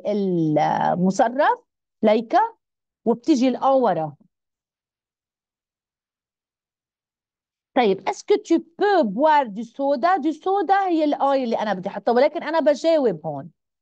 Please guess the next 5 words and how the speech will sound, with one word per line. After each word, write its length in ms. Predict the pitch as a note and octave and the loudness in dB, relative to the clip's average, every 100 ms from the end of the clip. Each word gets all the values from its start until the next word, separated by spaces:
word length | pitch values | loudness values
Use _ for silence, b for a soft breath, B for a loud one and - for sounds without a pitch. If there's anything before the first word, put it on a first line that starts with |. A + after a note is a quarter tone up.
| _ - | _ 0
وي، 280 | G3+ C#4+ F#4+ B4 - _ _ _ _ _ _ _ E3+ | 4 6 6 4 -2 _ _ _ _ _ _ _ 0
boisons. 760 | E3+ C4 D#4 D#4+ A3 E4 B3 D#3+ _ _ _ _ _ _ _ _ _ - | 4 4 4 2 -2 -4 -4 -12 _ _ _ _ _ _ _ _ _ 2
هون 180 | B3+ F4 | 2 2
هي 320 | E4 E4 D4+ - | 0 -2 -2 -4
أمر. 380 | C#4+ F3+ - | -4 -6 -10